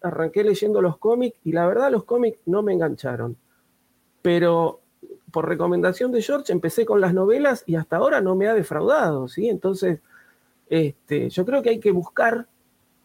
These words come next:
hay que estar en permanente búsqueda y ver qué nos gusta y qué no nos gusta. Y si algo no nos gusta,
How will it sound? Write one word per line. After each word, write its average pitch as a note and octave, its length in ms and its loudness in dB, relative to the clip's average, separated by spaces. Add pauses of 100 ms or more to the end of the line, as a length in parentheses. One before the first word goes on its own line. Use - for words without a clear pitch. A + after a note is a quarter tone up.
(180)
hay E3 80 -4
que F3 300 2
estar A3+ 220 0
en A#3+ 100 0
permanente G#3+ 520 0
búsqueda F3+ 480 2
y D#3 60 2
ver G#3 180 2
qué C4 140 0
nos A#3+ 140 4
gusta C#4 260 0
y G#3 60 2
qué A3 80 2
no G#3+ 100 4
nos G3 140 4
gusta. A3+ 400 0
Y F3+ 100 0
si A3 140 -4
algo C#4+ 240 2
no C4+ 100 2
nos B3 160 2
gusta, D#3 500 -2